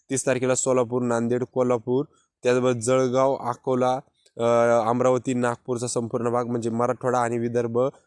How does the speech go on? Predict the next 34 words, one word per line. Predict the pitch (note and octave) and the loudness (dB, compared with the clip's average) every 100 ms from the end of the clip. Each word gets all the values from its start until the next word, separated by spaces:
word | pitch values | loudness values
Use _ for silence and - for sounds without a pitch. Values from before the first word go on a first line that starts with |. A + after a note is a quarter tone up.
| _ | _
त्याचबरोबर | A#2+ A#2+ A#2+ A#2+ C3+ | -2 0 0 0 -2
पश्चिम | B2 A#2+ | -4 -2
महाराष्ट्राच्या | A#2+ A#2+ B2 A2 | -2 -2 -4 -4
ह्या | A#2+ | -4
भागांमध्ये | A#2 A2+ A2+ A2+ A2 A2+ | -4 -4 -4 -4 -2 -4
आपल्याला | A2 A2+ A2 | -2 -4 -4
ह्या | G#2+ B2 | -2 -4
चक्रकार | A#2 A#2 A2+ G#2+ A2+ | -4 -6 -4 -4 -4
स्थितीचा, | - G#2 G#2+ | -6 -6 -6
ह्या | A2 | -4
डिप्रेशनचा | B2 A2+ A#2 A2 G#2+ G#2 | -4 -4 -6 -6 -6 -6
प्रभाव | G2 A2 A2+ | -6 -4 -2
मुख्यतः | A2+ - A2 | -4 -8 -8
पडताना | A2 A2 G#2 G#2+ B2 C#3+ - - _ | -6 -6 -6 -4 -6 -8 -18 -20 _
आपल्याला | A#2 A#2 A#2+ | -6 -2 0
ह्या | A#2+ A#2+ | 0 -2
मॉडेलांनी | A#2+ A2+ A2 A2 A2 A#2 _ _ G2+ | 0 0 0 -2 -2 -6 _ _ -4
दाखवला | G#2+ - G#2+ G#2 | -4 -2 -4 -4
गेला | G2+ G2+ G2 G#2 | -4 -6 -8 -10
आहे. | G2 G2 G#2+ F#2 _ _ - | -8 -8 -8 -10 _ _ -8
आता | G#2+ | -6
हा | A#2 B2 | -4 -2
अंदाज | A2+ A#2 A#2+ - | -2 0 -2 -4
कितपत | A#2+ - _ _ B2+ _ - | -12 -12 _ _ -4 _ -4
खरा | A#2 | 0
होतो | A2+ G#2 A2 | -2 -2 -4
हे | A2+ | -4
देखील | A2 A2+ A#2+ | -4 -4 -2
आपल्याला | A2+ A2+ A2 | -4 -2 -4
येत्या | A2+ A2 A2 | -4 -4 -6
काळात, | A2+ A2 A#2 _ - _ | -2 -2 -2 _ -20 _
अ, | G#2+ A2 | -2 0
सांगितलं | G#2+ A2+ A2+ A#2 C3 | 0 -2 -2 -2 -2
जाईल. | A#2 A2+ | 0 -2